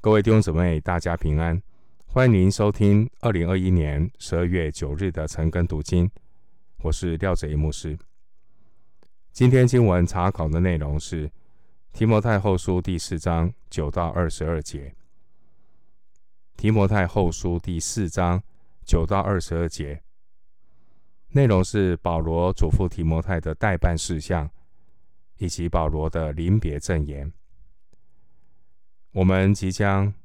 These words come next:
要结束《提摩太后书》，今天是最后一个段落。首先，我们来看《提摩太后书》第四章第九节：“你要赶紧的到我这里来。”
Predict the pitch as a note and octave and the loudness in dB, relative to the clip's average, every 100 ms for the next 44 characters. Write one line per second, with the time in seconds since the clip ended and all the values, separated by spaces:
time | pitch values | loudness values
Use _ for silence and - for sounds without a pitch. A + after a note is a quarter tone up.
0 | - F2+ E2+ E2 D#2+ F#2+ D#2+ D2 D#2 D2+ | -8 -4 -4 -4 -4 -4 -4 -6 -4 -4
1 | - D#2 D2+ D2 - D#2+ D2+ - - - | -4 -6 -2 -4 -4 -8 -8 -14 -20 -20
2 | - - - - - - - F#2+ F#2+ F#2+ | -20 -20 -20 -20 -20 -20 -4 0 2 2
3 | - F2 D#2 F#2 D#2 E2 D2 D2+ D2 D#2+ | 0 -2 -2 -4 -2 -4 -4 -6 -4 -4
4 | D2 D2+ - - - - - - - - | -4 -6 -10 -20 -20 -20 -20 -20 -20 -20
5 | - - - - - - - - - - | -20 -20 -20 -20 -20 -20 -20 -20 -20 -20
6 | - - - - - - - G2+ C3 A2+ | -20 -20 -20 -20 -20 -16 0 2 6 6
7 | F#2 F2+ G#2+ F#2 F#2 E2+ F2+ F#2 F2 E2+ | 4 2 2 2 2 0 0 -2 0 0
8 | - E2 F#2+ E2+ - D#2+ E2+ D#2+ F2+ D#2 | 0 -4 -4 -6 -6 -4 -2 -2 -2 -6
9 | - C2+ - C#2 C#2 - - - - - | -8 -10 -10 -12 -12 -16 -20 -20 -20 -20
10 | - - - - - - - - - - | -20 -20 -20 -20 -20 -20 -20 -20 -20 -20
11 | - - - - F#2+ A2 G#2 - G2 A#2 | -20 -20 -18 0 4 6 4 2 4 4
12 | C#3+ G2+ D#2+ D#2+ F2+ D#2 D2 C#2 F2+ D#2 | 4 2 0 0 -2 -2 -4 -4 -4 -4
13 | C#2 C2+ C#2 D2 | -10 -12 -14 -14